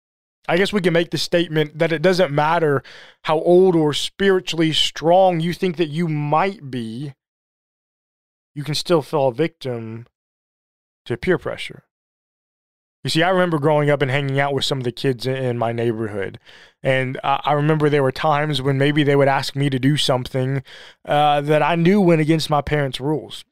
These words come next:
And sometimes I would go with them, and m-, sometimes I would disobey my parents and do what I was not supposed to do. And I'm, I'm not excusing that by any means.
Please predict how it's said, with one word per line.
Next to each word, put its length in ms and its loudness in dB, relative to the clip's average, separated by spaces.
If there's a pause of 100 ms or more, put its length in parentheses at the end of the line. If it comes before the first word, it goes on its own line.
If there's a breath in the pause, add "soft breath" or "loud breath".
(140)
And 300 -2
sometimes 520 0
I 220 2
would 160 2
go 100 4
with 280 4
them, 220 2
and 420 -2
m-, 240 -10
sometimes 400 -2
I 60 0
would 160 0
disobey 460 0
my 160 0
parents 380 -2
and 100 -8
do 300 2 (320 loud breath)
what 180 2
I 80 2
was 200 2
not 220 0
supposed 520 -2
to 80 -4
do. 420 0
And 100 -2
I'm, 220 -2
I'm 240 0
not 300 0
excusing 600 -4
that 180 -2
by 160 0
any 200 -2
means. 400 -18